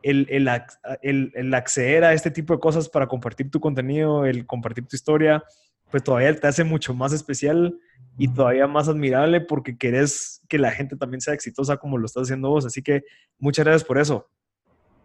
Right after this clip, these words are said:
Speaker 2: No, gracias a ti. Gracias por la
Speaker 1: Ya.
Speaker 2: invitación.
Speaker 1: Va.
Speaker 2: Eh,
Speaker 1: Ajá.
Speaker 2: algo importante que quiero mencionar es que a mí, a mí nunca me enseñaron a emprender.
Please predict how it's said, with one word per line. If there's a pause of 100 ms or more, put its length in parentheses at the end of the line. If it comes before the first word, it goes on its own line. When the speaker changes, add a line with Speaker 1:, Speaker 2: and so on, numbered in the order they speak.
(220)
Speaker 2:
No,
gracias
a
ti. (560)
Gracias
por
la
Speaker 1:
Ya.
Speaker 2:
invitación. (920)
Speaker 1:
Va.
Speaker 2:
Eh, (100)
Speaker 1:
Ajá.
Speaker 2:
algo
importante
que
quiero
mencionar (800)
es
que
a
mí, (540)
a
mí
nunca
me
enseñaron (680)
a
emprender.